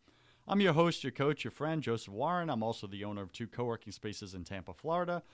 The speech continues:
where I have the privilege of helping hundreds of entrepreneurs to start, launch, and grow successful businesses. Today, our featured guest is fearless entrepreneur Ian Longan.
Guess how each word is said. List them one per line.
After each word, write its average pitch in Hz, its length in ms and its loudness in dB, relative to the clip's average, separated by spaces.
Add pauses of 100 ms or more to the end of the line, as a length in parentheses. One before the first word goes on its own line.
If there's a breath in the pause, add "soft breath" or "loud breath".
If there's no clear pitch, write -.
(260 soft breath)
where 202 120 0
I 190 100 2
have 175 140 2
the 185 80 -2
privilege 180 480 -2
of 120 80 -10
helping 123 320 -2
hundreds 180 440 0
of 113 100 -4
entrepreneurs 117 640 -6
to 95 100 -12
start, 151 380 -4
launch, 117 360 -4
and 101 200 -8
grow 101 320 -4
successful 92 580 -10
businesses. 101 880 -6 (380 soft breath)
Today, 180 300 2
our 170 100 6
featured 170 400 -2
guest 170 320 0
is 101 220 -6 (220)
fearless 165 680 0
entrepreneur 160 1000 0 (260 soft breath)
Ian 240 480 4
Longan. 120 680 4